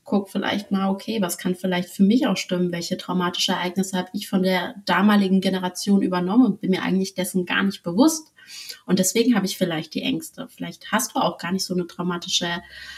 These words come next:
Kindheit gehabt, sondern es liegen in der Vergangenheit von deinen Vorfahren noch traumatische Ereignisse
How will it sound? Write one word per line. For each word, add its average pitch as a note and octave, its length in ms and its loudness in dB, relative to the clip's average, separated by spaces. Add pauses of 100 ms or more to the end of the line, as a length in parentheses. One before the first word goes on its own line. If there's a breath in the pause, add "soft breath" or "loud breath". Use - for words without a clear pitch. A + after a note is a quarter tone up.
(180 loud breath)
Kindheit F#3 460 2
gehabt, E3 500 -8
sondern E3 680 -6
es - 340 -4
liegen G3 460 6
in G3 140 0
der F3+ 140 2
Vergangenheit G#3 920 2
von F3 300 -8
deinen E3 540 -4
Vorfahren C4+ 720 2
noch E3 220 -2
traumatische E3 640 -2
Ereignisse D#3 800 -6